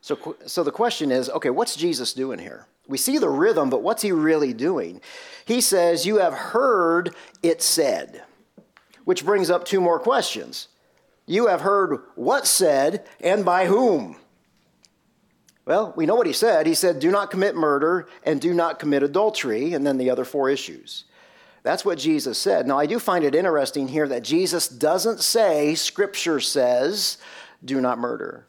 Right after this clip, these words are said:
He doesn't say, "Scripture says, do not commit adultery." So Jesus is not focusing so much on Scripture, but who said what about the Scripture itself.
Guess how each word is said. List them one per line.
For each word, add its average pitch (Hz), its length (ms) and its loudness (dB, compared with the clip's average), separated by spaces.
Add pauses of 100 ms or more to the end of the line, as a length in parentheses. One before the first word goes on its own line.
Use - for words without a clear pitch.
(760)
He 143 100 -4
doesn't 151 260 0
say, 233 260 2
"Scripture 196 420 -2
says, 151 440 2
do 147 200 2
not 143 260 0
commit 131 280 -2
adultery." 127 680 -4 (960)
So - 160 -2
Jesus 202 500 0
is 170 140 -2
not 185 240 2
focusing 180 540 0
so 170 200 0
much 160 220 0
on 123 140 -2
Scripture, 107 760 -4 (500)
but 127 160 -2
who 214 260 -2
said 151 320 0
what 120 760 -2 (380)
about 123 320 -2
the 117 80 -10
Scripture - 480 -6
itself. - 760 -4